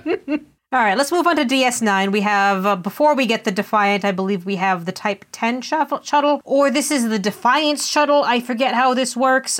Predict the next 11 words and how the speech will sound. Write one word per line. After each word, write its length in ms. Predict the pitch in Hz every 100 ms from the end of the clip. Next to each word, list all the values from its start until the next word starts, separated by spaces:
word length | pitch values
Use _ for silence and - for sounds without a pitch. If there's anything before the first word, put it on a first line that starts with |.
| -
Oh, 220 | 285 302
it's 160 | 269 -
the 120 | 294
weird-looking 800 | 240 285 302 262 254 247 202 190
one. 360 | 185 170 160 - - 247
It 140 | 269
looks 220 | 277 277
like 140 | 294 302
a 60 |
shop 440 | - - 311 302 226
vac. 640 | 190 175 160 165 -